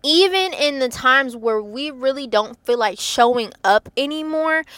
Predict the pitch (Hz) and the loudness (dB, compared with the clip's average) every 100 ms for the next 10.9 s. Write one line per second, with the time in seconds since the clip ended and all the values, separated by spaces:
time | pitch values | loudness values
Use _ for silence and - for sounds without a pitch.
0 | - _ 202 254 302 349 339 302 240 214 | -20 _ 6 6 6 2 0 -2 -2 -2
1 | 226 233 196 208 - 208 190 196 185 180 | -2 -4 -8 -10 -6 0 0 0 -2 4
2 | 185 214 202 175 185 202 196 226 392 - | 6 8 6 4 -2 -2 -2 0 -2 -2
3 | - 494 - 311 226 214 240 - 214 220 | -4 -4 0 0 2 2 2 2 0 0
4 | - 240 226 214 202 190 - 196 196 180 | -2 -4 -2 -4 -8 -8 -2 0 2 0
5 | - - _ _ _ _ _ _ _ _ | -6 -16 _ _ _ _ _ _ _ _
6 | - 269 254 226 233 - - - 294 339 | 2 4 4 2 0 -2 -16 0 6 8
7 | 339 233 185 - 214 _ _ _ _ _ | 10 8 8 4 -4 _ _ _ _ _
8 | _ _ _ _ _ _ _ _ _ _ | _ _ _ _ _ _ _ _ _ _
9 | _ _ _ _ _ _ _ 247 240 254 | _ _ _ _ _ _ _ 6 6 4
10 | 277 - 269 226 - - 262 247 | -2 4 6 4 -2 0 2 2